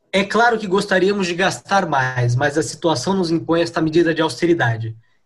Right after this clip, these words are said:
E não vamos nos afastar dela, não vamos gastar. Estamos pagando o preço de anos e anos de irresponsabilidade financeira no Flamengo." Fecha aspas. Depois, na sua segunda gestão, o Flamengo pôde fazer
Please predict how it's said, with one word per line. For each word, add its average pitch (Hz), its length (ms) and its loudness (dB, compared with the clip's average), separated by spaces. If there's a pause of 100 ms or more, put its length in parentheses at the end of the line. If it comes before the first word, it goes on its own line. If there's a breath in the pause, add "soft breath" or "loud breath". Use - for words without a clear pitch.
E 160 80 2
não 220 320 4
vamos 202 460 2
nos 190 180 -2
afastar 170 560 0
dela, 127 480 2
não 202 380 2
vamos 185 380 0
gastar. 123 600 -2 (340)
Estamos 202 480 -2
pagando 170 440 2
o 123 80 -10
preço 180 360 2
de 156 220 2
anos 196 500 0
e 175 120 4
anos 170 360 2
de 160 140 -14
irresponsabilidade 170 1300 -2
financeira 143 580 -2
no 143 140 -4
Flamengo." 120 640 -2
Fecha 131 360 -2
aspas. 113 240 -4 (760)
Depois, 190 340 2
na 196 100 0
sua 180 200 0
segunda 160 340 2
gestão, 151 360 2
o 170 40 0
Flamengo 156 580 0
pôde 151 220 2
fazer 135 460 0